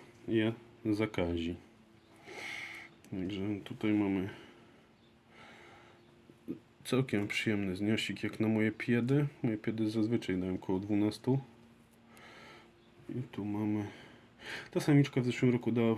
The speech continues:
bardzo fajne ekspresje, bo tam było zarówno high, jak i, jak i chyba dwa ekstremy. Niestety t-, jednego ekstrema chyba się nie dało rozkarmić, jak, jak dobrze pamiętam. Mamy dwanaście jajek.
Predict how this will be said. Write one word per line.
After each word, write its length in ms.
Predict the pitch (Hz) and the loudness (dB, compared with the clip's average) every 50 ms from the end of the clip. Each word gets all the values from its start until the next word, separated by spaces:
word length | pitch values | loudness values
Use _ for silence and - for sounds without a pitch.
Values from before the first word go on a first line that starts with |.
| 113 - - - | 0 -6 -6 -2
bardzo 300 | - 113 113 110 113 117 | 0 2 2 2 0 -2
fajne 440 | 113 - - 117 113 113 113 107 113 117 - - - - - - - - - - - - - - | -2 0 2 2 4 4 4 2 0 -2 -8 -14 -18 -20 -20 -20 -20 -20 -20 -20 -20 -20 -10 -8
ekspresje, 580 | - - - - - - 123 123 110 - 107 95 | -8 -8 -8 -8 -4 0 0 0 2 2 0 -2
bo 140 | 90 - - | -2 -2 -2
tam 140 | 95 98 | -2 0
było 200 | 92 98 95 92 | 2 2 2 0
zarówno 380 | 92 101 101 101 104 104 104 101 | 0 0 0 0 2 2 0 0
high, 340 | 98 - 107 101 101 104 104 - - - - - | 0 -2 0 0 0 0 -2 -6 -12 -14 -10 -6
jak 260 | 101 98 92 - - | -6 -6 -4 -4 -6
i, 80 | 95 92 - - - - - - - - - - - - - - - - | -6 -6 -8 -12 -20 -20 -20 -20 -20 -20 -20 -20 -20 -20 -20 -20 -8 -4
jak 160 | 110 104 - | -4 -4 -4
i 60 | - 90 | -4 -4
chyba 280 | - - 107 104 104 | -2 0 0 0 0
dwa 180 | 101 101 104 107 | -2 0 0 0
ekstremy. 580 | 104 101 - - - 123 120 110 110 110 117 120 117 - - | 0 -2 -4 -6 0 4 4 6 6 6 4 2 0 -4 -6
Niestety 420 | 113 104 - - 107 98 - 107 101 | -6 -6 -4 -4 -4 -2 0 -2 -2
t-, 160 | 98 - - - 95 | -2 -6 -12 -8 -4
jednego 360 | 98 110 104 107 107 104 104 | -4 -2 0 0 0 0 0
ekstrema 420 | 101 98 - - - 117 110 107 98 | 0 -2 -4 -4 -2 0 0 2 0
chyba 160 | 101 98 101 | 0 -2 -4
się 140 | - - 113 | -2 -2 0
nie 100 | 110 110 | 0 2
dało 200 | 110 110 101 98 | 2 2 0 0
rozkarmić, 500 | 101 - - - 120 104 98 101 101 - | -2 -4 -4 -2 0 2 2 0 0 -2
jak, 100 | 101 - - - - - - - - - - | -6 -10 -14 -20 -20 -20 -20 -20 -20 -10 -6
jak 160 | - 104 98 | -4 -4 -2
dobrze 300 | 101 104 98 101 110 107 | -2 -2 -2 -2 -4 -4
pamiętam. 500 | 95 - 101 95 95 95 95 - 127 139 139 - - - - - - - - - - - - | -2 0 2 4 4 4 4 4 2 2 2 0 -6 -14 -14 -12 -12 -12 -12 -12 -12 -2 2
Mamy 240 | 131 120 113 107 101 - - - - | 4 6 6 6 4 2 -2 -2 0
dwanaście 560 | 123 117 117 113 113 110 98 - - - 101 | 2 4 6 6 6 6 4 2 0 0 2
jajek. 440 | 95 95 95 101 113 135 135 - - | 4 4 4 4 4 2 0 -6 -12